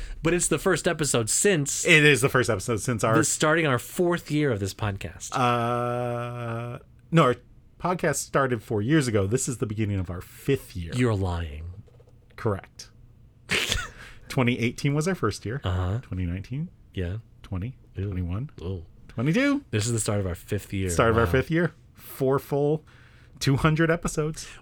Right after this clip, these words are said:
Speaker 1: Well, shall we have a retrospective for the last
Speaker 2: <laughs>
Speaker 1: four
Speaker 2: I'm actually,
Speaker 1: years?
Speaker 2: I am working on a thing
Speaker 1: Are you
Speaker 2: from
Speaker 1: really?
Speaker 2: back when we used to do the cold opens.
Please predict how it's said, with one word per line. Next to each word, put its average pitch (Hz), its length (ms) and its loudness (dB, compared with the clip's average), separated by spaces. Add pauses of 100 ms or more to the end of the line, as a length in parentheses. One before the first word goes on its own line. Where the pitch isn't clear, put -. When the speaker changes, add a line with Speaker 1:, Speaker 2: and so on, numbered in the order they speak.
Speaker 1:
Well, 120 180 2
shall 127 200 0
we 120 80 2
have 110 160 0
a 87 120 0
retrospective 120 920 -4
for 107 80 -8
the 98 100 -4
last 98 500 0
Speaker 2:
<laughs> - 300 -2
Speaker 1:
four - 280 0
Speaker 2:
I'm 101 120 6
actually, 104 320 4
Speaker 1:
years? - 140 -2
Speaker 2:
I 127 120 6
am 151 220 6
working 156 360 4
on 143 140 2
a 135 60 2
thing 131 380 0
Speaker 1:
Are 95 100 4
you 113 100 2
Speaker 2:
from 131 120 6
Speaker 1:
really? 127 120 6
Speaker 2:
back 120 160 4
when 135 100 2
we 123 100 4
used 123 180 2
to 127 60 -2
do 120 100 4
the 110 80 0
cold 120 240 2
opens. 165 460 0